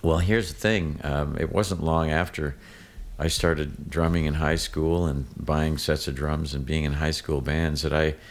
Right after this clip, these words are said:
he lived in Mississauga as well. So I found a way to become one of his, uh, crew guys, his roadies, when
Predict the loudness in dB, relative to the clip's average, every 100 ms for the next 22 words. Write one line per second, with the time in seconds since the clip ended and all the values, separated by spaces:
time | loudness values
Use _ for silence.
0 | -20 -20 -20 0 0 4 2 2 -2 -4
1 | -4 -4 0 2 2 0 -2 -2 0 2
2 | 2 0 0 2 4 2 2 2 0 2
3 | 0 2 2 2 -2 -8 -8 -4 -2 0
4 | 2 2 2 0 0 -4 -4 -8 -18 -12
5 | -6 -4 -6 0 2 2 0 -2 -4 -6
6 | -8 -2 0 0 0 -4 -4 -4 -4